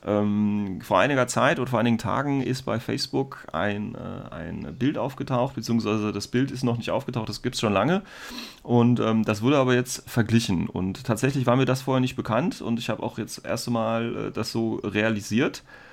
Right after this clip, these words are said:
Und, äh, da würde ich ganz gerne drüber sprechen. Und zwar, ähm, ich denke, ich werde das Link oder das, den Bild, äh, den, den Link zu dem Bild nochmal anhängen, beziehungsweise zur Diskussion auf Facebook. Und zwar geht es darum, es geht um das Classified Objective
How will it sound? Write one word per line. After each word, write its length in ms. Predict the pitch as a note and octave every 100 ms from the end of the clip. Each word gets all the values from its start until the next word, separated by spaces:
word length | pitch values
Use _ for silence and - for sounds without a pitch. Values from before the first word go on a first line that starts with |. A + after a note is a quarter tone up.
| - - _ -
Und, 560 | A#2 A#2+ B2 A#2+ A#2+ A2+
äh, 200 | G#2 G#2+
da 160 | G#2+
würde 140 | A#2+ B2+
ich 80 | A#2+
ganz 180 | A2+
gerne 240 | - A2 A2+
drüber 200 | A2+ G#2+
sprechen. 400 | - A#2 C3+ D#3
Und 140 | A#2
zwar, 520 | - G2 G#2 B2+ B2
ähm, 100 | G#2+
ich 100 | G#2
denke, 180 | G#2+ A#2
ich 120 | A#2
werde 200 | G#2+ G#2 F#2
das 200 | - A2
Link 280 | C3 C#3+
oder 140 | G#2+ G2+
das, 240 | A2 -
den 160 | G#2+ G2+
Bild, 360 | G2 - -
äh, 180 | A#1 C#2+
den, 240 | E2 E2 D#2+
den 200 | D#2+ E2
Link 220 | B2+ C3
zu 100 | G2+
dem 140 | F#2
Bild 160 | G#2+ A2+
nochmal 280 | G2 F2 F#2+
anhängen, 280 | B2+ A#2+
beziehungsweise 500 | A2+ G#2+ G2 F2 F#2+
zur 160 | - F#2+
Diskussion 440 | - - - G#2 F2+
auf 100 | -
Facebook. 440 | A2 - C#3+ - - - - - - - - -
Und 140 | G2+ G2
zwar 300 | F#2+ G#2 A2+
geht 220 | A#2 B2+
es 220 | B2 - _ -
darum, 440 | F2 A#2+ B2+ C3 - - -
es 60 | -
geht 120 | C3+
um 80 | B2+
das 140 | A#2+
Classified 560 | - B2 B2+ B2 A2 G2+
Objective 540 | G#2 G#2+ B2 A2+